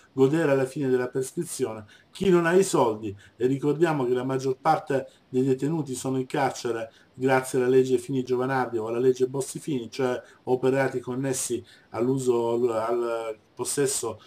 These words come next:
e al, di sostanze stu-, diciamo, di sostanze stupefacenti, oppure, eh, si tratta di immigrati,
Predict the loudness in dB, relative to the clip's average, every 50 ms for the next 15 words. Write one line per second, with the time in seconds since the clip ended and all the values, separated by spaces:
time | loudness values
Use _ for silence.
0 | -20 -20 -20 -12 -6 -2 -2 -2 -2 -2 -4 -4 -6 -6 -8 -10 -12 -10 -8 -8
1 | -8 -6 -4 -6 -6 -6 -8 -12 -10 -10 -10 -10 -10 -10 -12 -12 -16 -16 -16 -16
2 | -12 -6 -4 -4 -4 -4 -6 -8 -10 -16 -20 -20 _ _ -12 -10 -4 -4 -4 -2
3 | -2 -4 -2 -2 -4 -4 -4 -4 -4 -2 0 0 0 0 2 0 0 2 2 0
4 | 0 2 0 2 2 2 2 0 -4 -10 -20 -20 -16 -8 -2 2 2 4 4 4
5 | 4 2 2 2 2 2 0 0 -2 -2 0 2 2 2 2 2 -2 0 0 -2
6 | -4 -4 -4 -2 0 0 0 2 6 6 6 6 6 2 0 0 0 0 0